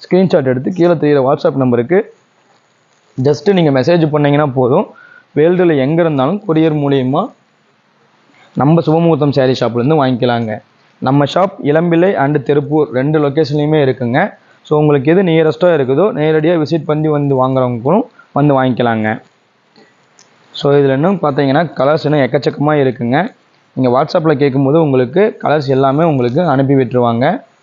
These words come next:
இந்த கலெக்ஷன் மட்டும் இல்லாம இன்னும் எக்க-, எக்கச்சக்கமான கலெக்ஷன் நம்ம ஷாப்ல இருக்குங்க. உங்களுக்கு வேற கலெக்ஷன் பார்க்கணும்னாலும், என்ன ரேஞ்சஸ்ல உங்களுக்கு வேணுமோ, அதை மென்ஷன் பண்ணி கீழே தெரியுற WhatsApp நம்பருக்கு நீங்க மெசேஜ் பண்ணீங்கனாலும்,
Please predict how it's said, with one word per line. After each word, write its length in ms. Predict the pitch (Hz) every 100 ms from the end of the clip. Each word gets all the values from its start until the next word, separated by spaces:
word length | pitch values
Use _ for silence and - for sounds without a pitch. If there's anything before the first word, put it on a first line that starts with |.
| _ _ _ _ _ _
இந்த 240 | - 160 180
கலெக்ஷன் 360 | 185 175 185
மட்டும் 260 | 170 147 143
இல்லாம 300 | 147 131 165
இன்னும் 220 | 156 165
எக்க-, 380 | 131 127 - - -
எக்கச்சக்கமான 680 | 123 175 - 147 156 147 135
கலெக்ஷன் 320 | 139 143 180 151
நம்ம 120 | 131 -
ஷாப்ல 260 | 131 131 123
இருக்குங்க. 320 | 123 120 131 196 - _ _ _ _ -
உங்களுக்கு 580 | 151 147 131 170 208 -
வேற 220 | 131 139 151
கலெக்ஷன் 400 | 156 156 190 160
பார்க்கணும்னாலும், 640 | 151 151 147 135 139 190
என்ன 340 | 147 143 180 185
ரேஞ்சஸ்ல 460 | 160 170 165 156 160
உங்களுக்கு 320 | 139 131 123
வேணுமோ, 440 | 127 135 127 151 -
அதை 180 | 143 139 135
மென்ஷன் 360 | 147 143 180
பண்ணி 280 | 147 131 170
கீழே 220 | 165 165
தெரியுற 280 | 156 151 143 131
WhatsApp 240 | 135 151 135
நம்பருக்கு 300 | 131 135 156
நீங்க 180 | 160 123
மெசேஜ் 260 | 117 160 147 139
பண்ணீங்கனாலும், 500 | 131 123 110 110 185